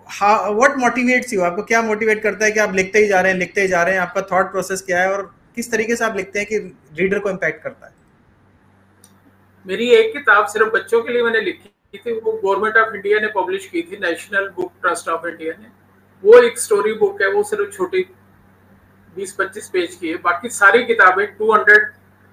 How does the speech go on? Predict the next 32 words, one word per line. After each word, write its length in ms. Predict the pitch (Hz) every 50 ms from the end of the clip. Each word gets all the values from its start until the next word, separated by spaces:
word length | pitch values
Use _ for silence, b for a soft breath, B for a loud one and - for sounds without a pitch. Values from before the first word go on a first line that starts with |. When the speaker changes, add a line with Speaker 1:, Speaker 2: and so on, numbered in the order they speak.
| _ _ _ _ -
Speaker 2:
या 100 | - - -
two 140 | - 208 208
hundred 280 | 202 196 208 202 - -
plus 240 | 196 185 180 - -
pages 400 | 175 165 156 - 170 170 - -
की 120 | - -
हैं 220 | - - - - -
मेरी। 120 | - - _ _ _ _ _ _ _ _ _ _ _ _ _ _ _ _ _ _ _ _ _ _ _ _ _ _ _ _ _ _ _ _ _ _ _ _
किसी 260 | - 214 214 - 240
में 140 | 240 233 233
अब 420 | 220 - 214 214 214 233 226 - - -
थोड़ा 240 | 208 208 208 220 214
से 220 | 214 233 220 208
आजकल 360 | 202 190 185 185 - - 220 196
दस, 260 | - 196 196 - - 202
बारह, 200 | 185 180 185 185
पन्द्रह 280 | 185 190 185 190 190
page 260 | 185 185 185 185 185
हमने 220 | 190 185 190 196 190
कम 220 | 185 190 185 196
कर 200 | 196 196 175 165
दिए 200 | 160 170 180 185
क्योंकि 440 | 180 - 185 175 - - 180 170 170 160 - _ _ _ _ _ _ _ _ _ _ _
cost 260 | 190 180 180 180 -
factor 320 | - 196 190 196 - 202 202
आ 180 | 208 196 185 175
गया 140 | 175 190 190
या 200 | 185 175 180 170
दूसरी 380 | 175 180 165 160 - 196 190
चीजें 320 | 185 190 196 190 180 190 190
आ 180 | 175 160 147
गई, 180 | 139 139 156